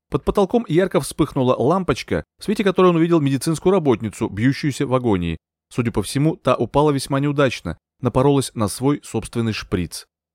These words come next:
Доктор и две медсестры, спешно прибежавшие в палату, застали лишь финал ее предсмертных судорог. Врач снял маску с лица умершей женщины и опознал в ней студентку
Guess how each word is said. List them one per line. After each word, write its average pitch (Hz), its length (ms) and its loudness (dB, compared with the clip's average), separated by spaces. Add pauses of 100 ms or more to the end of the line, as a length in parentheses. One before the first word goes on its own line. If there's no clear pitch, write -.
(160)
Доктор 135 360 2
и 127 160 -2
две 135 160 0
медсестры, 151 600 -2
спешно - 420 -2
прибежавшие 127 560 0
в - 80 -14
палату, 139 420 0 (280)
застали 202 360 2
лишь 190 280 0
финал 147 460 0
ее 131 220 2
предсмертных 123 760 -4
судорог. 101 480 -2 (320)
Врач 156 280 0
снял 143 180 2
маску 139 300 -2
с - 80 -10
лица 123 260 2
умершей 120 380 0
женщины 139 420 0
и 165 180 -4
опознал 147 600 0
в 139 40 -4
ней 151 140 -2
студентку 127 640 -4